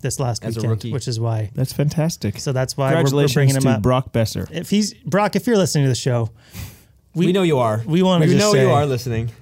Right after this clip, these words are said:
Speaker 1: we just wanna say, keep the flow going.
Speaker 2: Yeah.
Speaker 1: I
Speaker 3: So
Speaker 1: want him
Speaker 3: is
Speaker 1: to
Speaker 3: he
Speaker 1: get
Speaker 3: a,
Speaker 1: to forty goals. That's
Speaker 3: is he
Speaker 1: my,
Speaker 3: a f-,
Speaker 1: that's my hope.
Speaker 3: i-, he's a, uh, a center, wing, winger?
Speaker 1: He's a
Speaker 3: Mm-hmm.
Speaker 1: winger.
Speaker 3: Winger.
Speaker 2: Hey, does, uh, does Ed Jovanovski,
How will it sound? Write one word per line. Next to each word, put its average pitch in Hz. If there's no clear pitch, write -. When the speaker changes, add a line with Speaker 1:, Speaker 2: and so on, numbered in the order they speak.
Speaker 1:
we 156
just 151
wanna 156
say, 135
keep 156
the -
flow 160
going. 123
Speaker 2:
Yeah. 151
Speaker 1:
I 151
Speaker 3:
So 190
Speaker 1:
want 220
him -
Speaker 3:
is 214
Speaker 1:
to 220
Speaker 3:
he -
Speaker 1:
get 160
Speaker 3:
a, -
Speaker 1:
to -
forty 180
goals. 131
That's 135
Speaker 3:
is -
he 147
Speaker 1:
my, 147
Speaker 3:
a -
f-, 123
Speaker 1:
that's 147
my 131
hope. 120
Speaker 3:
i-, 117
he's 120
a, 110
uh, 95
a 113
center, 151
wing, 143
winger? 139
Speaker 1:
He's 135
a 135
Speaker 3:
Mm-hmm. -
Speaker 1:
winger. 120
Speaker 3:
Winger. 120
Speaker 2:
Hey, 180
does, 170
uh, 175
does 139
Ed 175
Jovanovski, 147